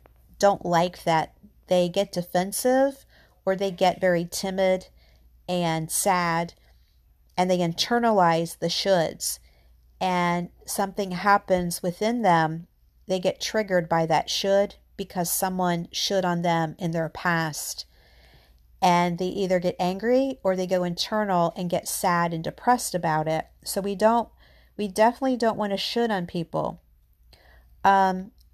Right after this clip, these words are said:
so one thing you can say is,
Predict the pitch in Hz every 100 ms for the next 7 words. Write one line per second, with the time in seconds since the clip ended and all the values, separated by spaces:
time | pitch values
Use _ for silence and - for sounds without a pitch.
0 | _ _ - - 220 214 - _ 208 269
1 | 392 359 330 240 214 196 - - 180 170
2 | 175 - 175 170 170 170 -